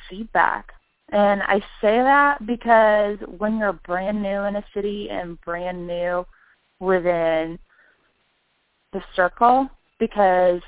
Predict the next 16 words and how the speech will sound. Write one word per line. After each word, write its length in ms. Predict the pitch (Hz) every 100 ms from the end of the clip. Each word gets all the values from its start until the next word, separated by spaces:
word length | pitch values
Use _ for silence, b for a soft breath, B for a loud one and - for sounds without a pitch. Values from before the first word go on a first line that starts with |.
| - -
within 380 | 220 233 240 226
the 280 | 196 180 180
creative 280 | - 190 185
industry, 360 | 170 170 - 196
and 160 | 180 -
when 160 | 190 196
I 140 | 208 -
speak 180 | - 180
creative 300 | - 175 170
industry, 380 | 165 160 - 165
I 40 | 156
mean 220 | 160 160
individuals 560 | 165 160 160 160 160 156
that 220 | 151 156
are 300 | 156 151 156
in, 500 | - 160 156 160 180